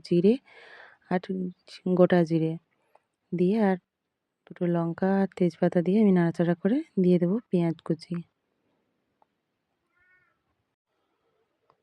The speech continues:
তো হ্যাঁ বন্ধুরা, আর একটা কথা বলি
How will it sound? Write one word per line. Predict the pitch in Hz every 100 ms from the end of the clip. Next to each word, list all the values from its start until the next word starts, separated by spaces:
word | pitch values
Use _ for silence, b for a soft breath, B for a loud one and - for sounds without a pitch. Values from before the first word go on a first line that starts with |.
| _ _ _ _ _ _ _ _ _
তো | 226 202
হ্যাঁ | 202 180
বন্ধুরা, | 185 185 196
আর | 185
একটা | 175 - 185
কথা | 180 180
বলি | 180 175